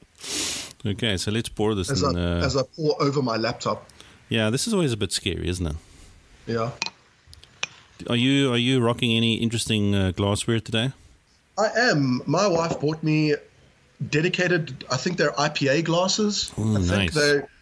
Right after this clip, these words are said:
Speaker 2: they're, they're kind of, I can't even explain them.
Speaker 1: I think
Speaker 2: They're
Speaker 1: I know
Speaker 2: like
Speaker 1: what you're
Speaker 2: bra-,
Speaker 1: talking
Speaker 2: like,
Speaker 1: about.
Speaker 2: like brandy snifters, but bigger.
Speaker 1: Exactly. And they've got, like, that sort of stumpy base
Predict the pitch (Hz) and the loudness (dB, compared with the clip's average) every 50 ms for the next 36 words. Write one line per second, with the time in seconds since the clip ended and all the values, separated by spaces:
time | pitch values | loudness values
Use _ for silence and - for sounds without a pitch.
0 | _ _ _ _ _ _ - 139 139 135 135 127 135 131 131 131 - 156 156 151 | _ _ _ _ _ _ 0 2 2 2 2 2 2 2 0 0 0 2 2 2
1 | 156 156 135 - - - - - - _ - - - - - _ _ _ - _ | 2 2 0 -4 -8 -12 -14 -16 -20 _ -20 -20 -20 -20 -20 _ _ _ -20 _
2 | _ - 135 - 208 170 139 127 113 - - 147 147 151 160 143 110 104 95 - | _ -10 -4 0 0 0 2 2 0 0 0 2 2 2 2 2 0 -2 -8 -12
3 | - - - - - - - 131 - 160 160 147 139 139 139 139 170 185 - 135 | -18 -20 -20 -18 -10 -6 -4 -2 0 2 2 2 2 2 2 0 0 -2 0 0
4 | 135 120 120 110 202 220 202 170 151 196 185 185 - - - - 160 165 170 185 | -2 0 0 0 0 0 0 -2 -2 -2 -2 -2 -4 -8 -10 -4 -2 0 0 2
5 | 196 196 190 - - 160 143 135 - 139 120 113 113 - - 127 127 - - - | 2 0 0 0 -2 -2 -4 -4 -6 -8 -6 -6 -6 -6 -4 -6 -6 -6 -6 -4
6 | - 139 123 117 110 - - - 69 - - - - 113 113 107 107 98 104 113 | -2 0 0 0 0 -2 -6 -12 -16 -16 -16 -12 -6 -2 0 0 0 0 -2 -2
7 | - - 110 104 98 - 110 104 98 - - 107 101 101 - - - - - 113 | -2 -2 -2 -2 0 0 -2 -2 -2 -2 -2 -2 0 0 0 -2 0 0 0 0
8 | 110 - - 113 104 101 101 98 95 92 90 90 90 90 82 - 92 82 95 120 | 0 0 0 0 2 2 2 2 2 2 2 2 2 0 0 0 0 0 2 0
9 | - - - | -2 -4 -8